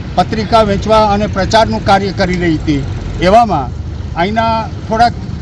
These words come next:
ભાજપના એવા તત્વો દ્વારા એમને રોકવામાં આવ્યા. અમને હારથી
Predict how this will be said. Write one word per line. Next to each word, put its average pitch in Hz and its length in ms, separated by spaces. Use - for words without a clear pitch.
ભાજપના 208 540
એવા 226 160
તત્વો 233 400
દ્વારા 202 400
એમને 202 260
રોકવામાં 208 520
આવ્યા. 156 260
અમને 226 400
હારથી 151 720